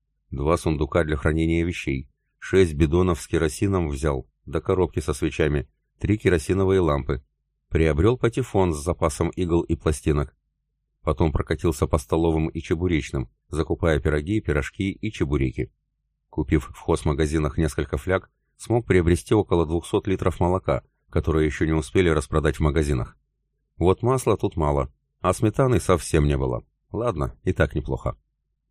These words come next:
Укатив к парку и убедившись, что лишних глаз не было, я весь груз с повозки убрал в хранилище, а следом и повозку с лошадьми, пока они мне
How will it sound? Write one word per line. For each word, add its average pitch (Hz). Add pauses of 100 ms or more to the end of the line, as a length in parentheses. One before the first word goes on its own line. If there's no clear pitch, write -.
(280)
Укатив 73
к -
парку 90
и 73
убедившись, 76
что -
лишних 76
глаз 76
не 95
было, 90 (400)
я 117
весь 98
груз 98
с -
повозки 104
убрал 87
в -
хранилище, 76 (340)
а 78
следом 120
и -
повозку 80
с -
лошадьми, 69 (260)
пока 92
они 98
мне 87